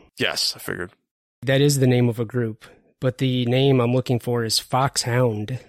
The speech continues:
Speaker 1: Foxhound. All
Speaker 2: You were
Speaker 1: right.
Speaker 2: close. You said Fox. You were almost there. Question number six.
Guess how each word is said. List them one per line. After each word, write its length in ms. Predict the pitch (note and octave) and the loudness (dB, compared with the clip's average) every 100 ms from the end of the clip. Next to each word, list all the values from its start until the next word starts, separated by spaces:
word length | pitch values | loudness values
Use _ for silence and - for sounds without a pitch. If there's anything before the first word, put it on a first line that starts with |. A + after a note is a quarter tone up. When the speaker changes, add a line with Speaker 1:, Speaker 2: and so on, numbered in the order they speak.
| - | -4
Speaker 1:
Foxhound. 1120 | B2+ C3+ C3+ - - G2 F#2 F#2 F2 E2+ D#2+ | 0 0 0 -4 -2 -2 -2 -2 -6 -10 -14
All 300 | - F#2 F#2+ | -10 -6 -2
Speaker 2:
You 60 | C#3 | 0
were 100 | F3 | 0
Speaker 1:
right. 80 | C#3+ | 0
Speaker 2:
close. 640 | G3 A#3 F#3+ - - - | 2 4 4 2 -2 -4
You 120 | C3 | -2
said 260 | B2+ D#3 D3 | 0 0 0
Fox. 540 | - E3 E3 C#3+ - | 0 0 2 0 -4
You 80 | A#2+ | -2
were 160 | B2+ - D3 | -4 -4 0
almost 480 | D#3 D#3+ D3+ C#3 | 2 4 4 2
there. 380 | C#3 C#3+ C3 A#2 _ _ _ _ _ _ _ _ _ _ | 2 0 0 -2 _ _ _ _ _ _ _ _ _ _
Question 680 | - C#3+ - C#3 C3 C3 C3 - - | 0 0 2 2 4 4 2 -6 -6
number 460 | A#2+ B2 A#2 A#2 A2+ _ | -2 0 0 0 -4 _
six. 640 | - - B2+ - - - | -8 -2 -2 -2 -4 -4